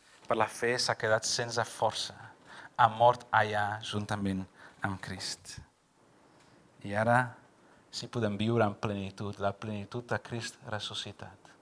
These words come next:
Fe en el nostre Senyor. Vivim en un món on tothom està intentant buscar arribar a la plenitud, a la satisfacció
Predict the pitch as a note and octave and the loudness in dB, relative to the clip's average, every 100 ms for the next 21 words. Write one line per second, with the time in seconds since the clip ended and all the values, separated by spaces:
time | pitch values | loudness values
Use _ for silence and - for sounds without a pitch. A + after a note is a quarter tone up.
0 | - - - - - B2+ B2 C3+ - A2+ | -20 -20 -20 -20 -10 -6 -4 -6 -10 -10
1 | G#2 G2 G2+ - - G#2+ - G2+ F#2 F#2 | -8 -8 -8 -8 -6 -4 -2 -2 -4 -4
2 | G2 - _ _ - - _ _ _ - | -10 -18 _ _ -20 -20 _ _ _ -18
3 | - - - F3 E3+ - - - - - | -14 -12 -14 -16 -18 -10 -10 -10 -16 -20
4 | - - - - - - - - _ - | -20 -20 -20 -20 -20 -20 -20 -20 _ -20
5 | - _ _ - A2 A2+ B2+ B2 A#2 B2+ | -20 _ _ -2 4 6 6 6 6 6
6 | D3 C#3+ - A#2+ A#2+ A#2 - - _ A#2+ | 4 0 0 2 0 -6 -18 -20 _ -8
7 | - C#3 D#3 F3+ - G#2+ - C3+ C3+ A#2 | 2 8 8 8 -4 -6 0 0 0 -2
8 | A2+ C3+ D3 A#2 A2+ - - - C#3+ E3+ | 2 4 4 0 0 0 2 8 10 10
9 | F3 - - - - - - - - - | 4 -12 -20 -20 -20 -20 -20 -20 -20 -20
10 | - B2+ C3 B2 A#2+ B2+ D#3 D3 C3 - | 4 8 10 8 10 12 12 12 12 10
11 | C3 B2 A#2+ - C#3 D3+ - B2 A#2+ - | -2 -2 -4 -2 2 2 6 8 8 6
12 | B2 A#2 - C3+ - - C#3 C#3+ D#3+ | 2 2 4 4 4 2 6 4 4